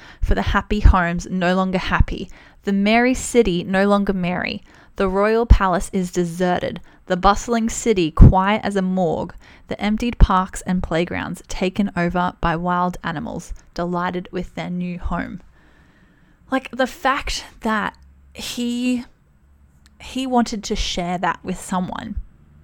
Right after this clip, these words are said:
is amazing. And I have no absolute reason why he chose to share that with me. And I know I'm not the only one that he would have shared that with. I'm sure he would have shared this with a bunch of people, but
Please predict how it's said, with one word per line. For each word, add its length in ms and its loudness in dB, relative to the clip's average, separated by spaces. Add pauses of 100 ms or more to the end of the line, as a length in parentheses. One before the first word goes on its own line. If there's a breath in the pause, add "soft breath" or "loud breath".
(200)
is 200 0
amazing. 800 -2 (460 loud breath)
And 540 -2 (720)
I 120 0
have 280 0
no 380 2 (160)
absolute 520 -6
reason 440 -4
why 440 -4
he 200 -4
chose 360 -2
to 100 -6
share 300 -2
that 280 -4
with 200 -8
me. 240 -10
And 320 -4
I 120 2
know 220 0
I'm 120 -2
not 160 -8
the 140 -6
only 240 -6
one 360 -4 (460 loud breath)
that 180 -2
he 140 -8
would 140 -2
have 120 -4
shared 280 -2
that 160 -2
with. 200 -4
I'm 120 -4
sure 260 -2
he 120 -2
would 100 -2
have 120 -6
shared 300 -8
this 220 -6
with 200 -10 (220)
a 60 -2
bunch 380 2
of 120 -6
people, 300 -8
but 300 2